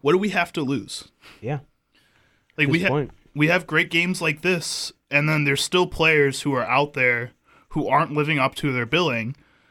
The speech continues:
Speaker 1: If we don't think we're gonna be good this year, which I don't think the Bears think they're gonna be good, I think this was a crazy game. I don't think the season's gonna go like how this game. I,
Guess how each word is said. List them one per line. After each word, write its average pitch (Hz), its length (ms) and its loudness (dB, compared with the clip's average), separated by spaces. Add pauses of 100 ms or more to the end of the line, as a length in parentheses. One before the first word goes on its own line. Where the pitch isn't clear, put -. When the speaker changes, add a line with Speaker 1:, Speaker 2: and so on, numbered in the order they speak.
(440)
Speaker 1:
If 147 220 -2
we 156 120 2
don't 196 200 0
think 190 180 -2
we're 160 120 -2
gonna 160 120 0
be 151 120 0
good 147 220 0
this 113 180 -6
year, 117 100 -6
which 113 140 -6
I 123 80 0
don't 139 240 -2
think 170 240 -4
the 147 80 -4
Bears 143 320 0
think 135 140 -4
they're 120 100 -4
gonna 113 140 -4
be 104 100 -12
good, 98 240 -8
I 120 100 0
think 151 160 0
this 143 160 -6
was 113 320 -8 (160)
a 113 120 -6 (540)
crazy 139 520 -2
game. 101 240 -10
I 127 120 0
don't 165 200 -2
think 147 180 -2
the - 80 -10
season's 107 320 -4
gonna 101 160 -10
go 101 220 -12
like - 180 -12
how - 140 -8
this - 180 -10
game. - 320 -16
I, 143 240 2